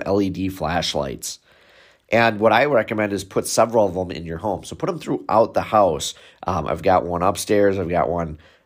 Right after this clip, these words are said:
downstairs. We have, like, a utility drawer, uh, in our kitchen. I've got one in our bathroom. I've got one in the basement. So if power goes out, lights go out, boom. At least you can find your way through the house. And last but not least,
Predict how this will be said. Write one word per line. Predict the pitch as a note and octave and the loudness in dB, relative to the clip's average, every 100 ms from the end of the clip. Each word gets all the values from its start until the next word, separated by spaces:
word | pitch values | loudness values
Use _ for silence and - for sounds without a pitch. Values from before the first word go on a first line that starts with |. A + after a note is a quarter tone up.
| - | 2
downstairs. | G#2+ A2+ A2 A#2+ A2 G#2 | 2 2 2 4 4 4
We | G#2 | 2
have, | |
like, | F#2+ F2 | 2 0
a | |
utility | F#2 F2+ A#2+ A2+ G#2 | -4 -2 2 2 0
drawer, | F#2 G#2 G#2 G#2 G#2 G#2 - _ - | -2 2 4 4 2 -4 -20 _ -4
uh, | F2+ | 0
in | E2+ | 0
our | E2+ | -2
kitchen. | D2+ B2+ A#2+ A#2 A2 G2 | 0 0 2 2 4 2
I've | F2 | 2
got | F2+ D#2+ | 2 0
one | F2 | -2
in | E2 | -6
our | D#2+ | 2
bathroom. | G2 G2 F#2+ G#2 F#2+ | 4 4 2 -4 -4
I've | E2 | -4
got | E2+ - | -2 -2
one | E2+ | -4
in | E2 | -6
the | D#2+ | -2
basement. | F#2 F#2 G2+ G2 - | -2 -2 -4 -4 0
So | F2 F2 | 0 0
if | F2+ - | -2 0
power | A2 A2+ | 2 2
goes | G#2+ A2+ A2+ | 2 2 4
out, | G#2 | 2
lights | - F2+ - | 2 -2 -6
go | - F#2 | -4 -4
out, | F2+ E2 - | -2 -4 -2
boom. | F#2 D#2 D2 _ _ _ _ - | -4 -4 -10 _ _ _ _ -18
At | G2 | -10
least | G2 - | -8 -8
you | E2 | -12
can | - | -16
find | - - E2+ F#2 F#2 | -18 -6 -4 -4 -4
your | F#2 | -4
way | F#2 F#2 | -2 -2
through | F2+ - | -2 -4
the | E2 | -4
house. | - - - - _ _ _ _ _ - | -4 -8 -12 -18 _ _ _ _ _ -6
And | |
last | G#2 A2+ - | 0 2 2
but | A2 | 4
not | G#2 - | 4 2
least, | G2+ G#2 - | -2 -2 -6